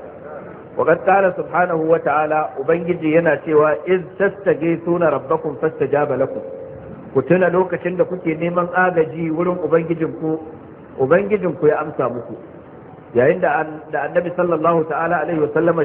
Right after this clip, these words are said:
shi da sahabbansa suka fita yakin Badar, a wannan lokaci sun ɗaga hannu, sun yi addu'a,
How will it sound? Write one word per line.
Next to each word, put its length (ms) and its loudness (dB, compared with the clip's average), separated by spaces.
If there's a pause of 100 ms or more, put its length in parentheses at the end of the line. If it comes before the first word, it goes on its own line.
shi 120 0
da 100 4
sahabbansa 560 -2
suka 220 -2
fita 220 0
yakin 420 2
Badar, 220 -2 (760)
a 100 2
wannan 320 2
lokaci 500 0
sun 140 -4
ɗaga 260 2
hannu, 300 -2
sun 160 -4
yi 60 -2
addu'a, 420 0